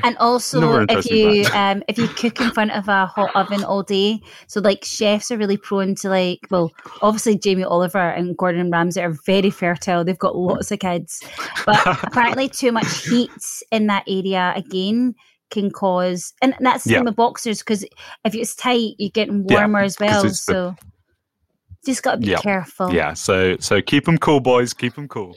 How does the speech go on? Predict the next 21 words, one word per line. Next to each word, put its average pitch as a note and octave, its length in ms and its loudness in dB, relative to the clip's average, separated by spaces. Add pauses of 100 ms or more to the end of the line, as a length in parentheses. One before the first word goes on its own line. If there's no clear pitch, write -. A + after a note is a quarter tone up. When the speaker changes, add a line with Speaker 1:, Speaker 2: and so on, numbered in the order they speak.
(140)
Speaker 2:
<laughs> G#3+ 160 0 (1200)
Right, C3 180 2
we B2 100 0
best E3+ 240 0
move D#3 220 0 (100)
further C3+ 340 4
on, B2 120 4
on A#2 140 -2
this G#2+ 220 -2
list. A#2 580 0
<laughs> - 40 -18 (1300)
So, D3+ 400 4 (240)
four, D#3+ 520 2
ensure, D3 880 2 (440)
ensure A#2+ 720 -2 (120)
you're G#2 320 2
emotionally F#2+ 560 -6
ready. A2+ 520 -2 (1700)
Speaker 1:
Mm-hmm. D4 360 0 (300)
Yeah. A4 180 2
Speaker 2:
So, G2 440 0